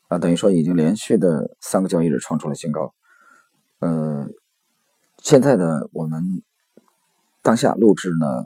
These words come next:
是我读巴菲特的，啊，第三期的内容。好了，那么第三期内容开始呢，我们逐渐的会涉及到了，呃，巴菲特的先生的一些投资理念和一些这个投资策略。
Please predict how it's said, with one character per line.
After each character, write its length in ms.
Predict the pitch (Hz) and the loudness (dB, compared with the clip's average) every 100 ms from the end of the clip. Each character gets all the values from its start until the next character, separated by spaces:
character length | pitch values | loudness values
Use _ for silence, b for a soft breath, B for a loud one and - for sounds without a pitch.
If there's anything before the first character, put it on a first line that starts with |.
| - _ _ - _ | -14 _ _ -20 _
是 240 | - 104 | -8 -2
我 180 | 87 82 | 0 0
读 160 | 71 85 | -2 0
巴 180 | 107 107 | 0 2
菲 140 | 107 | 0
特 160 | - 82 | -2 -8
的， 300 | 73 65 - _ _ - | -6 -8 -12 _ _ -16
啊， 180 | - - | -14 -10
第 100 | 185 | -10
三 280 | - 131 127 | -2 0 -2
期 240 | - 101 | -2 -2
的 160 | 87 - | -2 -4
内 140 | - 92 | -2 -2
容。 200 | 69 65 _ b b b b b b b b b b b b b _ _ | -2 -10 _ b b b b b b b b b b b b b _ _
好 120 | - | 0
了， 180 | 85 - | 2 2
那 100 | - | 2
么 200 | 113 107 | 2 2
第 160 | 104 139 | 2 0
三 200 | 131 175 | 2 2
期 180 | - 123 | 2 -2
内 180 | 107 117 | 2 2
容 160 | 92 | 2
开 160 | - 113 | 0 -4
始 160 | - | -4
呢， 100 | 80 | -6
我 140 | 69 73 | -2 -2
们 100 | 76 | -2
逐 140 | - | -4
渐 160 | 92 127 | 0 0
的 80 | 80 | 0
会 160 | 76 71 | -2 -4
涉 420 | - - - 98 | -4 -4 2 2
及 120 | 78 | 2
到 180 | - 67 | -4 -4
了， 120 | - | -6
呃， 160 | - 67 | -8 -10
巴 160 | - | -6
菲 80 | 78 | -6
特 160 | - 85 | -4 -4
的 160 | 71 - B B B | -6 -8 B B B
先 160 | - 90 | -4 -4
生 120 | 87 | 0
的 60 | 76 | -2
一 40 | |
些 160 | - - | -2 -6
投 160 | - | -2
资 100 | 95 | 0
理 140 | 85 - | -2 -2
念 220 | 80 78 | -6 -6
和 200 | - 78 | -6 -4
一 80 | 76 | -4
些 320 | - 85 76 | -4 -6 -6
这 140 | 175 85 | -6 -10
个 220 | - - - | -8 -8 -8
投 100 | - | -12
资 80 | - | -8
策 180 | - | 2
略。 120 | 113 | 2